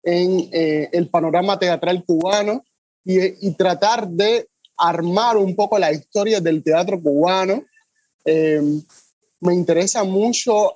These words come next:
hablar de teatro del espacio interior como un reflejo del teatro que se hace en provincia hoy en Cuba y el teatro que se ha hecho en los últimos veinte o treinta años. Teatro del espacio interior, tengo entendido que fue fundado en mil novecientos noventa, ¿no?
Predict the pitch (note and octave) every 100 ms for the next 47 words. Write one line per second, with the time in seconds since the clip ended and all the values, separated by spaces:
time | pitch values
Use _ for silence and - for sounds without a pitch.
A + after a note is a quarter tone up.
0 | - D#3+ D#3+ F3 G3 G#3 F3+ F3 E3 E3
1 | F3+ G#3 E3+ D#3+ - G3 G3 G#3+ F3+ E3
2 | E3+ G3+ G#3 F3 E3 G3+ G3+ F3+ D#3 -
3 | G#3 A#3+ A3+ A#3 _ _ _ D3 F3 E3
4 | D#3+ E3+ F#3+ F3 G3 A3+ G3 E3+ D#3+ D#3+
5 | G#3+ A3 E3+ D3+ F#3 E3+ C#3+ F#3 G#3+ F#3
6 | C3+ C#3 D3 D3 D#3+ E3+ F3+ F3 E3 E3+
7 | G3+ G#3 _ _ _ _ _ - F3 F3
8 | D#3+ - F#3+ F3 G#3 E3+ D#3 D#3 G3 A3
9 | A#3+ G#3 E3 D3 E3 F#3+ G3 E3 D#3 D#3+
10 | C3+ B2+ C3+ D#3 D3 F#3 F3+ E3+ F#3 F3+
11 | F#3 F3 E3+ F#3 F3+ F3+ F#3 F#3 F3 D#3+
12 | F#3+ E3 D#3 F3 F3+ E3 E3+ F3+ D#3+ E3
13 | F#3 E3 D3+ E3+ F3+ E3 C#3 E3+ E3 D3
14 | B2+ F#3